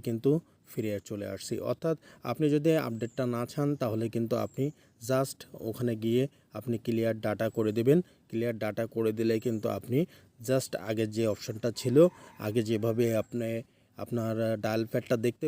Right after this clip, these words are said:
পেতেন সেইভাবে কিন্তু আপনি আবার ডায়াল প্যাডটা দেখতে পারবেন। তো ধন্যবাদ বন্ধুরা, ভিডিওটি যদি ভালো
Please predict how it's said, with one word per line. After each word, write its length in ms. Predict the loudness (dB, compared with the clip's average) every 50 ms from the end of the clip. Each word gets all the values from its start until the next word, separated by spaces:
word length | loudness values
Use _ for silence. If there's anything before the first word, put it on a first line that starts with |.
| 0
পেতেন 260 | 0 0 2 4 4 4 2 -2 -4
সেইভাবে 440 | -4 -2 -2 -2 -2 -2 -4 -4 -4 -2
কিন্তু 200 | -2 -2 -2 0 0 -2
আপনি 160 | -2 -2 -2 -4 -4 -4
আবার 160 | -4 -6 -6 -6 -6 -8 -12 -20 _ _ -10 -6
ডায়াল 180 | -4 -4 -4 -2 -2
প্যাডটা 260 | -4 -4 -2 -4 -4 -4 -4 _ _ _ _ -12 -10 -10
দেখতে 240 | -10 -10 _ -12 -8 -6
পারবেন। 260 | -6 -6 -6 -8 -10 -10 -14 _ _ _ _
তো 40 | -4 -2 0
ধন্যবাদ 320 | 2 2 2 4 4 2 4 4
বন্ধুরা, 300 | 2 4 4 4 4 4 2 0 -6 _ -8 -6
ভিডিওটি 320 | -2 -2 -2 -2 0 -2 -2 -2
যদি 140 | -2 -2 -2 -2
ভালো 120 | -2 0